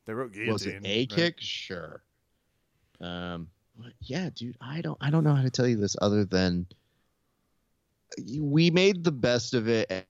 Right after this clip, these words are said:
Speaker 2: And yes, there were some performances of the night, Michael Chandler, Andre Filo, and then fight of the night was Royval and Schnell, and that was, uh, appropriate. And then the crypto bo-, <laughs> fan bonus of the night,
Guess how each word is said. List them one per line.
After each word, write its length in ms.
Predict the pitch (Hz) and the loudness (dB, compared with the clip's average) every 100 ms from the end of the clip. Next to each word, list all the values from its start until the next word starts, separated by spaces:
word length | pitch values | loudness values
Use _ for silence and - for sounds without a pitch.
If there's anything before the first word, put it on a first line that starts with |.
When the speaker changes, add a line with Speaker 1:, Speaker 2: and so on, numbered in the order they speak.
| - | -8
Speaker 2:
And 160 | 113 | -6
yes, 460 | 120 110 - - - | -4 -4 -6 -12 -10
there 140 | 110 101 | -8 -6
were 180 | 110 110 | -6 -6
some 380 | - 113 107 | -4 -4 -4
performances 600 | 107 110 110 98 98 98 | -6 -6 -4 -4 -6 -8
of 60 | 101 | -6
the 60 | 95 | -4
night, 220 | 82 78 | -4 -4
Michael 220 | 85 101 | -6 -6
Chandler, 360 | - 90 92 85 | -6 -4 -2 -2
Andre 220 | 87 87 | -4 -6
Filo, 460 | - 80 80 78 - _ _ _ | -6 -8 -8 -8 -14 _ _ _
and 140 | - 85 | -6 -2
then 360 | 85 85 85 - | -2 -2 -6 -8
fight 240 | - 107 113 | -2 2 2
of 60 | |
the 60 | 107 | 2
night 200 | 101 80 | 0 -2
was 140 | 87 | -4
Royval 420 | 95 90 85 87 92 | -4 -2 -2 -2 -4
and 100 | 90 | -6
Schnell, 420 | - 80 78 85 | -6 -6 -6 -6
and 160 | 92 90 | -4 -2
that 220 | 87 80 | -4 -4
was, 440 | 92 87 82 - - | -4 -6 -8 -12 -10
uh, 80 | 80 | -8
appropriate. 580 | 90 - 123 127 95 82 | -6 0 0 2 0 -2
And 100 | 95 | -2
then 220 | 98 104 101 | -2 -4 -6
the 120 | 107 | -8
crypto 500 | - - - 135 107 92 - _ - | -6 -4 0 2 2 2 -8 _ -6
bo-, 100 | - | -4
<laughs> 120 | 95 | -2
fan 320 | - 135 143 | 0 2 2
bonus 340 | 131 127 131 | 2 2 0
of 140 | 113 87 | -4 -4
the 100 | 101 | -4
night, 380 | 92 90 85 | -4 -4 -6